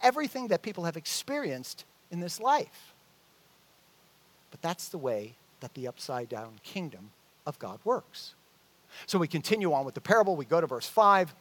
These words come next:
The landowner goes out again at about noon. Went out at six, went out at nine, now he's going out at noon. So the rest of the crew's probably taking their lunch break.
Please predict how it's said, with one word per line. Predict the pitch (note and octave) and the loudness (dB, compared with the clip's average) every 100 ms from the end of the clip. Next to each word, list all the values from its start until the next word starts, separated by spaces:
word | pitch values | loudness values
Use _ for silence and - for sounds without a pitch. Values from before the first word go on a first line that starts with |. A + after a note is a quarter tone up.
| _ | _
The | D3+ | -4
landowner | D3+ A#3+ C4+ A#3+ G3+ | 0 2 4 4 4
goes | E3 G#3 F#3+ - - | 6 6 6 4 8
out | A3+ - | 8 8
again | B3+ B3 F3+ G3+ B3+ B3+ G#3 | 4 4 2 2 6 6 6
at | F3+ | 4
about | E3+ F3+ F#3+ | 6 6 6
noon. | G#3 G3+ G#2+ - - - | 2 -4 -4 -14 -20 -14
Went | A#2+ | -6
out | A#2 | -4
at | A#2+ - | -4 0
six, | A3 G#3+ - - - | 2 2 -2 -14 -18
went | C3+ C#3 | -6 -2
out | C3+ B2+ | 2 0
at | - | 2
nine, | F#3 F#3 F#3 - - | 2 2 0 -8 -6
now | D3 D3+ | 0 0
he's | D3 | 0
going | D3 C#3 | -2 -2
out | B2+ A#2 - | -4 -4 -2
at | F3+ A3 | -4 -2
noon. | A#3+ D3 - _ _ _ _ _ _ _ - _ - | -2 -2 -6 _ _ _ _ _ _ _ -20 _ -6
So | - | 2
the | F#3+ | 4
rest | G3 B3+ - | 6 4 2
of | F#3+ | -2
the | |
crew's | E3+ F#3+ F#3 | 0 0 0
probably | - E3+ D3+ | 0 2 2
taking | - C#3+ A#2+ | 0 -6 -6
their | A2 | -4
lunch | D#3+ G#3+ G#3 - | 2 2 0 -2
break. | F#3+ F#3 F3 | 4 4 4